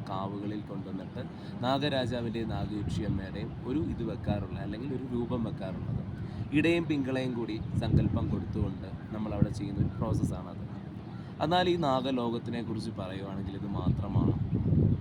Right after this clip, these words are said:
ഒത്തിരിയും രഹസ്യങ്ങളുണ്ട്. നാഗലോകം എന്ന് പറയുമ്പം ഇപ്പം ഞാൻ പറയാമല്ലോ, അനന്തനാവട്ടെ, കാർക്കോടകനാവട്ടെ,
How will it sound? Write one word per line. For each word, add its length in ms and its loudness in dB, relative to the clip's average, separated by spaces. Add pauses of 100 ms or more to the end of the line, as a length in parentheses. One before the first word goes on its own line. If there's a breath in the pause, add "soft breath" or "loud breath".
(120)
ഒത്തിരിയും 640 2
രഹസ്യങ്ങളുണ്ട്. 800 -6 (1300)
നാഗലോകം 680 4 (100)
എന്ന് 220 0
പറയുമ്പം 500 -6 (600)
ഇപ്പം 220 0
ഞാൻ 120 2 (100)
പറയാമല്ലോ, 420 -4 (3500)
അനന്തനാവട്ടെ, 760 4 (520)
കാർക്കോടകനാവട്ടെ, 960 0